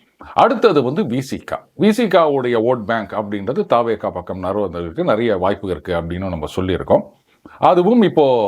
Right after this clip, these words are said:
கண்கூடா தெரிகின்றது. சமீபத்துல திருமா அவர்கள் என்ன பேசியிருக்காரு, "வி சி காவிலிருந்து தாவேகாக்கு போறவர்கள்லாம் வந்து இந்த கொள்கை புரிதல் இல்லாத பதர்கள்" அப்படின்னு சொல்லியிருக்காரு.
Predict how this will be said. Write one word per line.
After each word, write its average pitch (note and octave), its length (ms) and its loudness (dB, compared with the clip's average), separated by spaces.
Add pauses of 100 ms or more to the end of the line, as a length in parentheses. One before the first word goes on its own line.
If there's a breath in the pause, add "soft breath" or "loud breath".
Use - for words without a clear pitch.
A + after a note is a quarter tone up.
(360)
கண்கூடா C#3+ 400 2
தெரிகின்றது. A2+ 640 -4
சமீபத்துல C3 460 -2
திருமா C#3+ 240 2
அவர்கள் A2 220 0
என்ன A#2 160 -2
பேசியிருக்காரு, G2+ 640 -4 (640 loud breath)
"வி F#3+ 140 4
சி A#3 200 2
காவிலிருந்து C#3+ 760 0 (120)
தாவேகாக்கு E3+ 680 2
போறவர்கள்லாம் A#2 760 0
வந்து A#2 580 0
இந்த F2+ 380 -2
கொள்கை E3+ 360 4
புரிதல் D3 400 -2
இல்லாத A2+ 380 -2
பதர்கள்" D3+ 720 0
அப்படின்னு F#2+ 400 -8
சொல்லியிருக்காரு. D2+ 460 -10